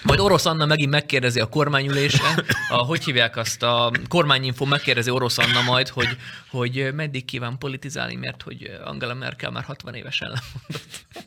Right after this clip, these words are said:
<laughs> Nem, várj, az Fábián Tamás volt. Mindegy. Szóval itt erről van szó, hogy Milei, ugye, Mileiről azt kell tudni, hogy ő nagyon-nagyon elvetemülten gyűlöli a Lipsiket, miután hatvan év alatt tönkrevágták az országát. Mert Argentinát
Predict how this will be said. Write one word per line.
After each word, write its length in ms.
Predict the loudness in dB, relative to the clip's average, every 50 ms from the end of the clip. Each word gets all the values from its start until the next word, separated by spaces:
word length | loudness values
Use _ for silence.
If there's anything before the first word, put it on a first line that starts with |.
| -12 -14 -12 -6 -4 -6 -6
<laughs> 580 | -6 -6 -4 -2 -2 -2 -2 -4 -6 -4 -2
Nem, 220 | -2 -2 -2 -2 -2
várj, 160 | -2 -2 0
az 140 | -2 -4 -4
Fábián 380 | -4 -4 -4 -4 -4 -8 -10
Tamás 300 | -10 -12 -12 -12 -12 -14
volt. 160 | -14 -14 -6
Mindegy. 520 | 0 0 0 2 0 0 -4 -4 -6 -6 -12 -16 -16 -14 -14 -10
Szóval 240 | -4 0 2 4 4
itt 120 | 4 4 4
erről 240 | 4 6 6 4
van 160 | 4 2 2 0
szó, 200 | 0 -2 -2 0
hogy 200 | -2 -2 -2 -4 -18 _ _ -6 0
Milei, 220 | 2 2 4 4 2
ugye, 280 | 2 4 4 4 4 2 0 -12 -12
Mileiről 400 | -6 -2 0 0 2 2 2 4 2
azt 140 | 2 0
kell 140 | 0 -2 -2
tudni, 180 | -2 -2 -2 -2
hogy 80 | 0 0
ő 60 | 2
nagyon-nagyon 540 | 2 2 2 4 2 2 2 2 0 0 2
elvetemülten 800 | 4 2 2 2 0 -2 -2 -2 -2 -2 -2 -2 -2 -2 -2 -2
gyűlöli 360 | 0 2 2 2 2 2 2
a 60 | 0
Lipsiket, 440 | 0 -2 -2 -2 -4 -2 -2 -2 -2
miután 300 | -2 -4 -2 0 -2 -2
hatvan 380 | 0 -2 -2 -2 -2 -8 -4 -2
év 160 | -2 0 2
alatt 240 | 2 0 0 -2 -4
tönkrevágták 600 | -8 -8 -4 -4 -2 -2 -2 -2 -2 -4 -6 -6
az 100 | -6 -10
országát. 520 | -10 -12 -10 -8 -8 -8 -8 -8 -12 -14 -16 -16 -14 -4
Mert 120 | -4 0 4
Argentinát 720 | 6 4 4 4 2 0 -2 -2 -4 -2 0 0 -2 -4